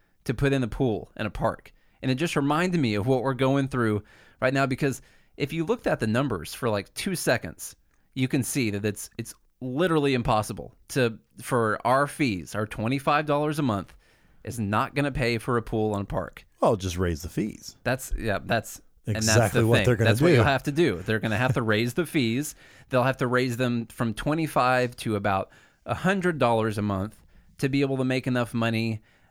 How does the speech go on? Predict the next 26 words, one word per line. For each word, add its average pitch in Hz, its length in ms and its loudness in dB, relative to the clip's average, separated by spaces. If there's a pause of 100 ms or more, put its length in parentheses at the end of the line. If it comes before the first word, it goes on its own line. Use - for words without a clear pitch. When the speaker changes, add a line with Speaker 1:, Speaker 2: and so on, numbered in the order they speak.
Speaker 1:
um, 101 560 0 (100)
in 110 280 -2
ten 165 380 -2
years 90 560 -4 (400)
to 123 220 -2
pay 123 240 -2
for 110 120 -8
the 101 80 -8
pool, - 440 -8 (200)
ba-, - 180 -4 (140)
basically. 104 580 -8 (100)
Speaker 2:
Yeah. 90 280 -2
Speaker 1:
That's 107 260 -4
if 107 120 -4
they 104 120 -2
save 113 300 0
that 113 180 0
money 92 320 -4 (120)
and 107 160 -6
they 101 80 -4
don't 101 220 -4
use 104 220 -8
it 101 60 -8
on 98 260 -6 (220)
other 101 180 -4
stuff. - 420 -6